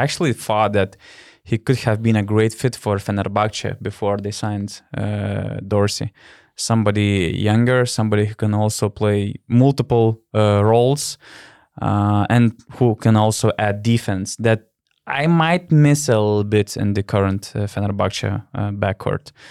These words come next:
So I was thinking all about the top-notch, uh, teams for Chris Jones because he's, he's really worth it.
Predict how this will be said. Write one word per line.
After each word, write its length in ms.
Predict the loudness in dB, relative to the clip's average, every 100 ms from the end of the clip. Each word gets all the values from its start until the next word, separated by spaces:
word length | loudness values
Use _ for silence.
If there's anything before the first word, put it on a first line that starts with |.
| -20 -20 -20 _ _
So 260 | -4 -2 0
I 120 | 2
was 240 | 0 0 -2
thinking 360 | -2 2 2
all 240 | 2 2 2
about 240 | 0 0
the 80 | -2
top-notch, 720 | -4 -4 -2 -2 -2 -6 -12 _
uh, 180 | -8 -6
teams 280 | -4 -4 -4
for 160 | -6 -8
Chris 220 | -8 -6
Jones 320 | -4 -4 -6
because 340 | -6 -6 -6 -6
he's, 300 | -6 -8 -8
he's 240 | -6 -2
really 380 | 0 0 0 -2
worth 320 | 0 0 0
it. 200 | -6 -12